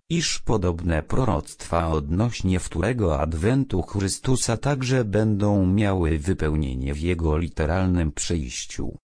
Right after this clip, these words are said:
Stwierdza, dostrzeżenie tego, że wszystkie znaki czasów i obecny stan świata odpowiadają opisom ostatnich dni, doprowadziło mnie do przekonania,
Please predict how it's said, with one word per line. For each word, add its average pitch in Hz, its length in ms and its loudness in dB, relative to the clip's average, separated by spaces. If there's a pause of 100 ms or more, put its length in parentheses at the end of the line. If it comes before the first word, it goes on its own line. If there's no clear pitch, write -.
(240)
Stwierdza, 90 800 -2 (200)
dostrzeżenie 80 920 0
tego, 85 500 0 (220)
że 80 240 0
wszystkie - 640 -4
znaki 101 520 -2
czasów 87 720 -2
i 95 120 0
obecny 95 560 0
stan 98 420 0
świata 76 640 0
odpowiadają 82 920 0
opisom 98 640 0
ostatnich 101 640 -2
dni, 78 400 2 (220)
doprowadziło 87 880 2
mnie 78 400 2
do 85 240 2
przekonania, 90 920 0